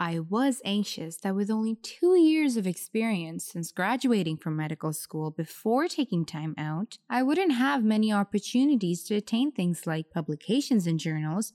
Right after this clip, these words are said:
and presentations, which would make me a desirable applicant when it came to applying for specialty training. I tried to gain some form of extra work to put on my C V before taking time out the following year.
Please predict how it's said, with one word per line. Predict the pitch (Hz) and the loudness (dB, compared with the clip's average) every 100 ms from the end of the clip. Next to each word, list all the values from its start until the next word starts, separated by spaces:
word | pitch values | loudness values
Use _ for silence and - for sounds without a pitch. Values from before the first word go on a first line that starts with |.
| _ | _
and | 269 330 | 0 0
presentations, | 302 269 233 220 247 277 - 143 165 - - | 2 2 2 2 0 -2 -2 -8 -8 -10 -2
which | 240 | 2
would | 269 240 | 4 6
make | 262 302 - | 4 2 2
me | 302 302 | 2 4
a | |
desirable | 233 208 226 233 285 294 294 214 | 4 2 0 0 2 2 0 -2
applicant | 220 - - 156 151 | -4 -6 -6 -6 -6
when | 170 175 | -2 0
it | 190 - | 0 0
came | 226 247 269 | 2 4 4
to | 311 | 2
applying | 294 - 156 156 165 | -2 -2 -2 -2 -2
for | 226 | -2
specialty | 208 - 156 - 156 151 160 180 | -2 -4 -8 -6 -6 -6 -4 -4
training. | 196 269 247 - 104 208 _ | -4 -2 0 -2 -8 -12 _
I | 214 | -2
tried | - 254 285 294 | 0 0 0 0
to | 339 | 0
gain | 233 175 170 | 0 0 -2
some | - 170 | -2 -4
form | 165 - 165 165 165 180 | -4 -6 -4 -4 -4 -6
of | 170 | -6
extra | - 233 - 285 | -6 -6 0 2
work | 214 165 165 | 2 2 0
to | 226 | -4
put | - 170 | -2 -4
on | 165 | -2
my | 165 | -2
C | 170 - 185 | -4 -2 -2
V | 196 170 | 0 -2
before | - 185 - 247 285 | -2 -6 0 0 2
taking | 226 214 214 | 0 2 0
time | 185 170 170 | 0 -4 -2
out | 165 - | -6 -4
the | 185 | -8
following | - 143 156 160 160 160 | -4 -2 -2 -2 -4 -2
year. | 185 165 - | -2 -2 -8